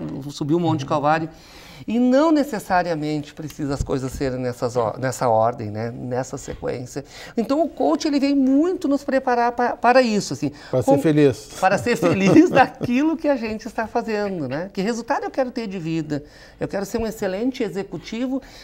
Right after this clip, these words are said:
Speaker 1: ganhar bem e ser infeliz? Qu-, quantos casos que a gente vê, né?
Speaker 2: Tu já notou, eh, pra gente que trabalha com medicina, tá? Eh, começa a observar, não sei se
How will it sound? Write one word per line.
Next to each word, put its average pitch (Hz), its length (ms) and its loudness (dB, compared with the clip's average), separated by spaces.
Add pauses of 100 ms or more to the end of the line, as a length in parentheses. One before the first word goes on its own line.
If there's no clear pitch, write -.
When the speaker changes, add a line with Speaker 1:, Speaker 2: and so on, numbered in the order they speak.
(120)
Speaker 1:
ganhar 190 460 0
bem 185 460 -4
e 170 80 -8
ser - 180 -12
infeliz? 170 540 -8
Qu-, - 240 -12 (100)
quantos - 260 -6
casos 302 300 -6
que - 80 -6
a 233 60 -2
gente 220 200 -10
vê, 220 220 -8 (100)
né? 240 160 -8 (380)
Speaker 2:
Tu - 140 -8
já 131 180 0
notou, 131 540 0 (260)
eh, 110 340 -4
pra 120 160 2
gente 139 280 -2
que 113 80 -14
trabalha 110 340 0
com 113 140 -6
medicina, 107 580 -4
tá? 123 240 -6 (640)
Eh, 113 440 -6
começa 156 360 -2
a - 20 -2
observar, 127 380 -2
não 117 80 0
sei 131 160 -4
se - 100 -20